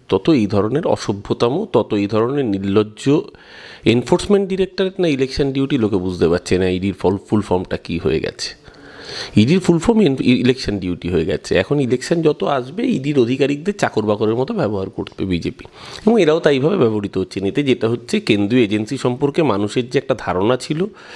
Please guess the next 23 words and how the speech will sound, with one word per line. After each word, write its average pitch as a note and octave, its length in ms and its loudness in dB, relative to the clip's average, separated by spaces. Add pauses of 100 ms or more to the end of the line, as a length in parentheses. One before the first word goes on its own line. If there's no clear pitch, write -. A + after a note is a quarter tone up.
(760)
এজেন্সিকে D3+ 560 0
যে D#3 140 0
মানুষ B2+ 460 -2 (540)
একটা C3+ 180 4
অন্য B2+ 300 2
চোখে D3 260 0
সমীহ C#3 440 0
করত, - 400 -4 (760)
সেই G3+ 160 4
সমীহের D3 440 2
জায়গা F#3 280 0
তো A3+ 100 -6
নষ্ট F3 280 -2
বহুদিন C3 380 0
আগেই C3+ 240 0
হয়ে C3 220 0
গেছে। E3 200 -2
এখন G3+ 200 -2
এজেন্সিকে, D3 640 0 (320)
যার F3+ 120 2
জন্য G3 180 0
লোকে F#3 220 0
এখন F3+ 180 0